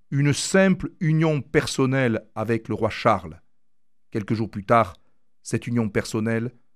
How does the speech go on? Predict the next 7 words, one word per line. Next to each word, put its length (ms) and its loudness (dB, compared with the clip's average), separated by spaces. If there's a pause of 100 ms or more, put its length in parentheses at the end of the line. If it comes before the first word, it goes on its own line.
(140)
sera 280 0
devenue 560 -4 (440)
une 140 0
république. 580 -6 (1120)
À 100 6
Vienne 480 2
également, 640 0